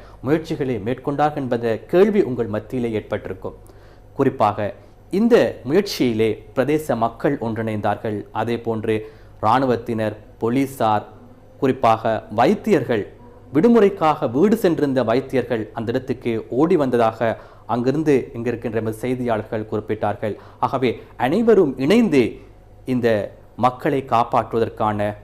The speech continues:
முயற்சியிலே ஈடுபட்டிருக்கின்றார்கள். பதினைந்து உயிர்கள் பரிதாபமாக உயிரிழந்தாலும்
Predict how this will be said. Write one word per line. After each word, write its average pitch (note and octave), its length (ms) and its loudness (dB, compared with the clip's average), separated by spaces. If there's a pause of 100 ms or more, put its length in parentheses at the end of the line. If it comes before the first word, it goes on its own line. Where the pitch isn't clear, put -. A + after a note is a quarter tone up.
முயற்சியிலே G#2+ 840 -4
ஈடுபட்டிருக்கின்றார்கள். G#2 1040 -4 (320)
பதினைந்து C3 580 0
உயிர்கள் B2 460 0
பரிதாபமாக A#2+ 960 0 (420)
உயிரிழந்தாலும் B2+ 680 4